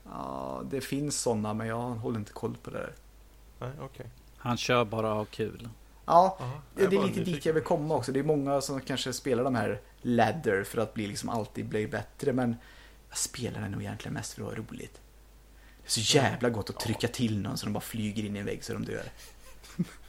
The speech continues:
Speaker 1: Det har någonting. Jag vet att han är skit egentligen. Och jag vet att jag är jättedålig också.
Speaker 2: Ja.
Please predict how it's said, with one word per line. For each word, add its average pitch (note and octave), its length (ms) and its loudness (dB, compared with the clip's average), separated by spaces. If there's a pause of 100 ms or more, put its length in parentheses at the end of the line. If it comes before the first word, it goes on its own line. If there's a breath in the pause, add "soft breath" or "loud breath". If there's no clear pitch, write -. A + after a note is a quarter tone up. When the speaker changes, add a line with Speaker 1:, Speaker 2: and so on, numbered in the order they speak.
(960 loud breath)
Speaker 1:
Det B2 120 2
har C3+ 360 10
någonting. G#2+ 480 -4 (580 loud breath)
Jag D3 120 12
vet E3 440 6
att D#3+ 100 2
han D#3 140 4
är B2 40 4
skit C#3+ 600 0
egentligen. A#2 580 6 (320 soft breath)
Och C#3+ 160 4
jag D3 100 12
vet C#3+ 260 8
att D3 120 0
jag B2+ 160 10
är A2+ 80 8
jättedålig A2+ 720 4
också. - 240 -2
Speaker 2:
Ja. - 380 -2